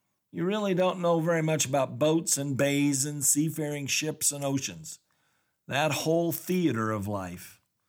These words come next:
Oh, sure, I've been on a few boats here and there for short jaunts,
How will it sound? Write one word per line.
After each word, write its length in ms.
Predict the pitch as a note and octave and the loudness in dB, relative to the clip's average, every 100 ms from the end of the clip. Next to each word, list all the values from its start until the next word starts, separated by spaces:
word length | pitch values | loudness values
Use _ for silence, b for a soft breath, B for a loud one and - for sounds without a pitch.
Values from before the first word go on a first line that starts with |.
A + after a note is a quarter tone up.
| _ _ _ _ | _ _ _ _
Oh, 160 | - F4+ | -4 -2
sure, 420 | - - A#2 G#2+ | 0 2 2 2
I've 200 | G#2+ A#2 | 2 2
been 100 | B2+ | 2
on 160 | B2 B2 | 2 0
a 60 | |
few 200 | - C#3+ | 2 2
boats 380 | B2 C3 B2+ C3 | 2 2 2 0
here 180 | E3 D3 | 0 -2
and 200 | B2+ A2 | -2 -2
there 220 | B2 C3+ | -2 -2
for 160 | C3 A2 | -4 -4
short 340 | - D#3 A2 | 0 0 0
jaunts, 560 | G#2+ B2+ G#2+ F2 - | -4 -4 -6 -4 -4